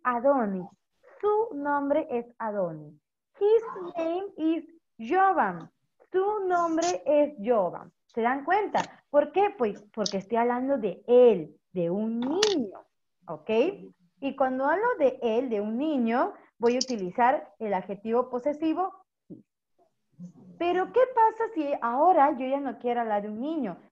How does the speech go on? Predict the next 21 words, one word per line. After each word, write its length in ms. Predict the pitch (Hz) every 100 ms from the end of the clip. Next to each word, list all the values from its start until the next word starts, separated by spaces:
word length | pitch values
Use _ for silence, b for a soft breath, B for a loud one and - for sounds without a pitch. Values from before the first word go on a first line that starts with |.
| _
Quiero 220 | 262 254
hablar 200 | 240 240
de 100 | 233
una 240 | 220 233 190
niña. 480 | 220 254 214 175 -
Quiero 240 | 269 302
decir, 320 | 269 - 254
por 140 | 254 247
ejemplo, 520 | 226 262 254 269 262 B _ _ _
"Su 360 | 427 440 453 392
nombre 380 | 359 349 339 -
es 200 | 302 320 -
Aricel". 720 | 277 226 202 - 202 143 147 _ _ _ _ _
Estoy 240 | 233 240 247
hablando 320 | 220 214 190
de 100 | 185
una 160 | 175
niña, 440 | 160 302 415 247 170
¿verdad? 460 | 170 180 233 403 - _ _ _ _ _ -
¿Utilizo 600 | 262 277 277 403 415 381 -
his? 220 | 427